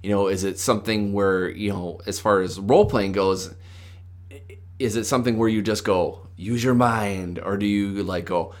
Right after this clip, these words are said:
"Here's a cool little mini I got. Oh, here's a little cool little map I got," you know, just to kinda be like, ba-boom, ba-bam, 'cause, you know, a lot of kids are very sensory, a lot of their s-, you know, if you get a lot of their sensory, uh, I don't know, I can't think of what I'm trying to think of,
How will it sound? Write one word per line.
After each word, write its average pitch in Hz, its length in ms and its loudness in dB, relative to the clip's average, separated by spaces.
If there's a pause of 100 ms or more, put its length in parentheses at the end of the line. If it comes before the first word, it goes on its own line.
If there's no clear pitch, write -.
"Here's 95 220 -4
a 92 140 -4
cool 87 220 -2
little 85 180 -2
mini 90 240 -4
I 87 100 0
got. 85 400 -2 (280)
Oh, 92 160 0
here's 101 220 0
a - 20 -6
little 98 160 0
cool 110 220 2
little 101 160 4
map 104 280 2
I 95 100 2
got," 85 260 0
you 104 80 -2
know, 95 120 0
just 101 220 -4
to 104 60 -8
kinda 101 240 -2
be 98 160 -2
like, 90 360 -4
ba-boom, 120 460 4
ba-bam, 120 480 2
'cause, 98 240 -4
you 101 60 -2
know, 90 200 -2
a - 100 -4
lot 104 180 4
of 107 80 -4
kids 101 240 -2
are 95 80 -6
very 95 480 0 (280)
sensory, 101 1200 0 (200)
a 87 100 -4
lot 95 220 0
of 101 100 0
their 95 120 -2
s-, - 280 -8
you 110 160 -6
know, 87 140 -4
if 98 280 -8
you 101 80 -4
get 104 200 -2
a 95 40 -4 (120)
lot 95 240 2
of 98 80 -2
their 92 160 -2
sensory, 92 1200 -4 (460)
uh, 57 580 -4
I 65 140 -4
don't 52 220 -10
know, - 80 -16
I 90 120 -6
can't 87 260 -8
think 85 160 -8
of 85 60 -10
what 82 120 -6
I'm 85 160 -10
trying 87 260 -6
to 78 60 -8
think 85 240 -8
of, 78 200 -6